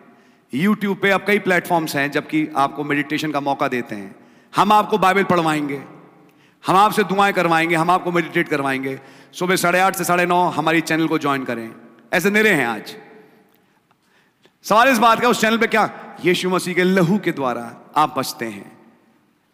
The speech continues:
कौन नहीं बोल रहा आज? लेकिन क्या उनके पास idea है लहू का?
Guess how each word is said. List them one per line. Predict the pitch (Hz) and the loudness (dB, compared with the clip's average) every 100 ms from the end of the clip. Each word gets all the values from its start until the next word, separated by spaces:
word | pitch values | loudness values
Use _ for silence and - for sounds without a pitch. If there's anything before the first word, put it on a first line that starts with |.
| _ _ | _ _
कौन | 180 202 | 0 2
नहीं | 214 | 2
बोल | 180 170 | 2 0
रहा | 143 110 | 0 -2
आज? | 90 - - - _ _ _ _ _ _ _ - _ 127 | -6 -16 -20 -20 _ _ _ _ _ _ _ -20 _ -8
लेकिन | 143 | -6
क्या | 160 160 | -2 -2
उनके | 156 | -2
पास | 151 147 - | -2 -2 0
idea | 127 131 156 | -2 0 0
है | 147 185 | 2 2
लहू | 175 139 170 | 2 2 -2
का? | 131 104 - - | -2 -10 -12 -20